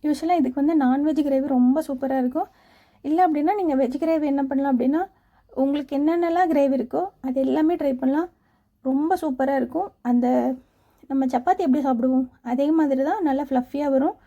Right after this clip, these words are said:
ரொம்ப சூப்பரா இருக்கும். So, தேய்ச்சிட்டு, இது வந்து அந்த ஷேப்புக்காக மட்டும்தான். So, ஏதாவது ஒரு சர்க்கிளான ஒரு இதை எடுத்து நீங்க அப்படியே கட் பண்ணிக்கலாம். நல்லா ரவுண்ட் ஷேப் கிடைக்கும் அப்படின்றதுக்காக தான் இது கட் பண்றது.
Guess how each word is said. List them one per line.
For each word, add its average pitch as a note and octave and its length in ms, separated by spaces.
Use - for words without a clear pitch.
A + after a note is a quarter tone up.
ரொம்ப C#4 280
சூப்பரா B3+ 320
இருக்கும். G#3+ 300
So, D4 160
தேய்ச்சிட்டு, D4 560
இது E4 160
வந்து F#4+ 300
அந்த D4 320
ஷேப்புக்காக D#4+ 480
மட்டும்தான். C4 520
So, C4 540
ஏதாவது A#3+ 320
ஒரு D4+ 200
சர்க்கிளான C#4+ 460
ஒரு C4 140
இதை B3+ 140
எடுத்து C4 260
நீங்க F4 200
அப்படியே B3 280
கட் A#3 220
பண்ணிக்கலாம். F#3 360
நல்லா D4 280
ரவுண்ட் C#4+ 260
ஷேப் - 260
கிடைக்கும் B3+ 380
அப்படின்றதுக்காக B3+ 520
தான் C4+ 120
இது C4 120
கட் A3+ 240
பண்றது. B3 360